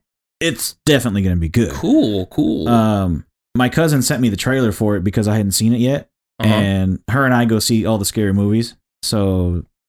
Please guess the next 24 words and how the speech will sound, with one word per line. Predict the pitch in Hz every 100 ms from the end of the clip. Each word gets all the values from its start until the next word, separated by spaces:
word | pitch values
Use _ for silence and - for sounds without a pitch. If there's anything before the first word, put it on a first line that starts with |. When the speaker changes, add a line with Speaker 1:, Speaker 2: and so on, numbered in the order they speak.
| -
Speaker 1:
we're | 117
definitely | 101 110 110 95
gonna | 92
go | 90
see | 85 90
this | 85 92
one. | 98
Speaker 2:
Yeah, | 113 110 127 127
that | 120 131
sounds | - 135 113
awesome. | 107 139 - 123 - - - 147
Let | 165
me | 185
ask | 170 160
you | 147
a | 131
quick | - 156 -
question | 170 185 156 117
here. | 113 92 87 _ _ _ _ _ -
Is | 131
there | 135 185
a | 143
difference | 110 170 180 147 120
between | 135 127 - 139 123 107